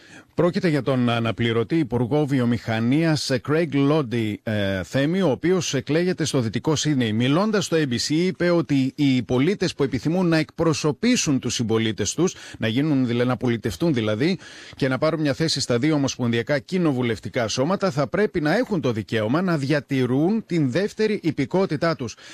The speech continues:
Μάλιστα, πρότεινε την διεξαγωγή δημοψηφίσματος στο θέμα και εξέφρασε τις ανησυχίες του ότι η διπλή υπηκότητα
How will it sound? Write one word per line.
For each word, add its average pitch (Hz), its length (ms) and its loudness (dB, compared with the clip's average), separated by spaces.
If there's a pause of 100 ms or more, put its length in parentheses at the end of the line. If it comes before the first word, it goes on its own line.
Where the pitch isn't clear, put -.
(240)
Μάλιστα, 147 580 0
πρότεινε 170 640 2
την 143 220 0
διεξαγωγή 139 680 0
δημοψηφίσματος 151 1160 0
στο 104 140 -4
θέμα 147 340 0
και - 120 -2
εξέφρασε 156 600 -2
τις 131 220 -4
ανησυχίες 120 720 0
του 175 220 0 (400)
ότι 120 460 -2
η 131 160 0
διπλή 123 420 -2
υπηκότητα 143 540 0